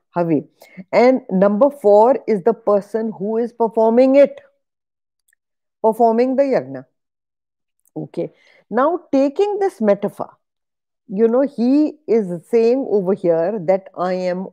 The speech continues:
all the four. I myself am all the four.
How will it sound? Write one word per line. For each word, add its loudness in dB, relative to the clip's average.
all 2
the -4
four. -6
I 4
myself -2
am -6
all -4
the -10
four. -16